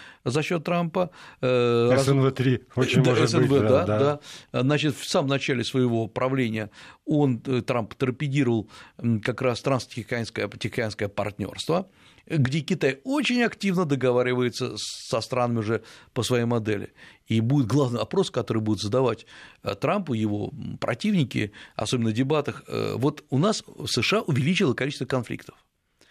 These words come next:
Speaker 1: Какие проблемы мы решили? Мы решили ядерную проблему с С Ш, э, с Кореей? Нет.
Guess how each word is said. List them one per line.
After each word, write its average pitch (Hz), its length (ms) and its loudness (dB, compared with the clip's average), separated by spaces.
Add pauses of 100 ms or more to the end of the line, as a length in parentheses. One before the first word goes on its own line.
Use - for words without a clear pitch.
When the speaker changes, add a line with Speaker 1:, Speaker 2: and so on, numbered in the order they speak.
(140)
Speaker 1:
Какие 208 320 -2
проблемы 160 400 2
мы 147 100 2
решили? 123 380 -4
Мы 135 160 2
решили 240 240 2
ядерную 113 420 0
проблему 110 460 -2
с - 60 -10
С 117 100 -6
Ш, 104 120 -10
э, 117 100 -2
с - 100 -6
Кореей? 107 340 -4 (260)
Нет. 120 400 2